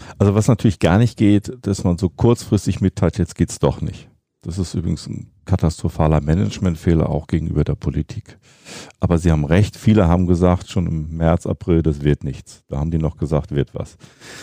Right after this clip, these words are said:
Ich glaube, das Grundproblem war folgendes. Man wollte das besonders gut machen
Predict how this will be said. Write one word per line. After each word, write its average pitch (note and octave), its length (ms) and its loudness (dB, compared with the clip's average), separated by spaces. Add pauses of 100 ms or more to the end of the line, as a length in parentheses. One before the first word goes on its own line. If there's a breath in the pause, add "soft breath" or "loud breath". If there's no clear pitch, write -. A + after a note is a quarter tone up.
(120)
Ich - 60 -10
glaube, B2 160 2
das A2 140 2
Grundproblem A#2 1300 -2
war F#2 260 2
folgendes. G2+ 680 0 (1120 loud breath)
Man G#2 380 2
wollte B2 300 4
das A2 180 0
besonders G#2 560 2
gut D#3 200 -4
machen F2 460 -2